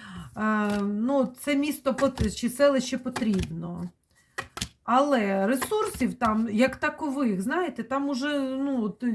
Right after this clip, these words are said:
якось немає. Ну, поки що, поки що у них, е,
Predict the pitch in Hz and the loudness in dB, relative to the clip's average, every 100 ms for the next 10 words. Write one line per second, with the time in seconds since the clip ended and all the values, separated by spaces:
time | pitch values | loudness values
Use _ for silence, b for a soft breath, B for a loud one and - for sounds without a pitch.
0 | 220 220 226 269 294 - 285 285 294 - | 0 0 2 2 0 -4 -2 -2 0 0
1 | 185 180 180 196 180 _ _ _ _ _ | 0 -2 -4 -8 -12 _ _ _ _ _
2 | _ _ _ _ _ _ _ _ _ _ | _ _ _ _ _ _ _ _ _ _
3 | _ _ _ _ - - 233 247 349 370 | _ _ _ _ -20 -6 0 2 4 4
4 | 359 - - 294 294 277 285 311 - 285 | 2 -2 -2 0 0 -2 -2 -2 -2 0
5 | 269 262 269 294 - 262 240 240 233 | 2 2 0 -2 2 4 4 4 2